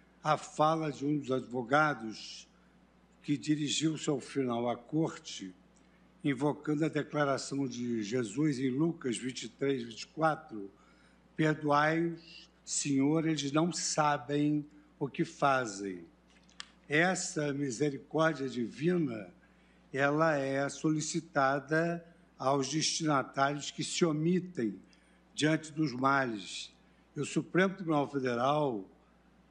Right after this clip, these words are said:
ao revés, não se emiti-, não se omitiu. Foi pronto e célere numa demanda que se iniciou há poucos dias atrás.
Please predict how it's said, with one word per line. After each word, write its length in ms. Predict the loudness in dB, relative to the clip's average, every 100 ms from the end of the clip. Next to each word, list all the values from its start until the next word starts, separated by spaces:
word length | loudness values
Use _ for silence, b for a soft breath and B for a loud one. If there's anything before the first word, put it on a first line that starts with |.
| -2
ao 160 | 2
revés, 500 | 4 2 2 0 2
não 140 | 2 0
se 180 | 2 0
emiti-, 400 | 0 -4 -10 -2
não 240 | 2 2
se 140 | 2
omitiu. 500 | 0 0 -6 -10 -12 -6
Foi 200 | -2 -2
pronto 880 | -4 2 4 4 0 -6 -6 -6 -6
e 100 | -6
célere 840 | -4 0 4 4 4 2 2 0 B B B -2
numa 200 | 0 2
demanda 640 | 0 0 2 4 2 0
que 100 | -4
se 140 | -2
iniciou 640 | 0 0 -2 0 2 2 0 B B _
há 120 | -8
poucos 880 | -8 -10 4 6 6 2 -4 -2 -2
dias 840 | 0 0 2 4 4 0 -4 -10 b b _
atrás. 920 | -4 -2 0 0 0 -4 -10 -12 -12